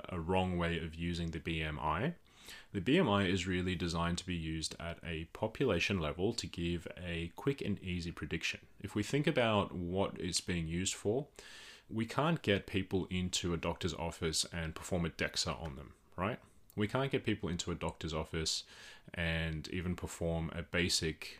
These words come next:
body fat analysis like a bioelectrical impedance that you get on the scales even.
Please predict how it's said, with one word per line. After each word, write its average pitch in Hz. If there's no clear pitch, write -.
body 95
fat 78
analysis 78
like 76
a 78
bioelectrical 80
impedance 113
that -
you -
get 82
on 78
the 73
scales 110
even. -